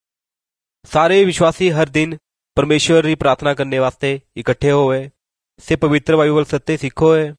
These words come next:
ਪ੍ਰਾਰਥਨਾ ਕਰੋ ਏ, ਔਰ ਗੀਤਾਂ 'ਚ ਪਰਮੇਸ਼ਵਰ ਦੀ ਸਤੁਤੀ ਕਰੋ ਏ। ਤਿੰਨਾਂ ਜੋ ਪਰਮੇਸ਼ਵਰ ਦੇ ਹਰ ਕੰਮ ਪਿੱਛੇ ਕੁਛ ਨਾ ਕੁਛ ਉਪਾਅ ਲਿਆਉਣਾ ਚਾਹੀਏ।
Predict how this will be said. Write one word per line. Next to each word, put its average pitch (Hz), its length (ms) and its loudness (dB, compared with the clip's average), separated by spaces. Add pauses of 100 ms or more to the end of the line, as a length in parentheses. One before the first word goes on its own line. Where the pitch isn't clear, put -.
(340)
ਪ੍ਰਾਰਥਨਾ 139 340 0
ਕਰੋ 139 300 0
ਏ, 139 180 -8 (640)
ਔਰ 131 80 0
ਗੀਤਾਂ 127 300 -2
'ਚ 139 100 -4
ਪਰਮੇਸ਼ਵਰ 120 580 -2
ਦੀ 127 240 -8 (120)
ਸਤੁਤੀ 113 340 -6
ਕਰੋ 98 240 -2
ਏ। 92 100 -10 (680)
ਤਿੰਨਾਂ 160 220 0
ਜੋ 190 220 2
ਪਰਮੇਸ਼ਵਰ 156 580 0
ਦੇ 165 200 -4
ਹਰ - 400 -6
ਕੰਮ 151 280 -2
ਪਿੱਛੇ 147 420 -6 (260)
ਕੁਛ - 160 -4
ਨਾ 190 80 0
ਕੁਛ 175 180 -2
ਉਪਾਅ 131 280 0
ਲਿਆਉਣਾ 110 260 -4
ਚਾਹੀਏ। 98 360 -10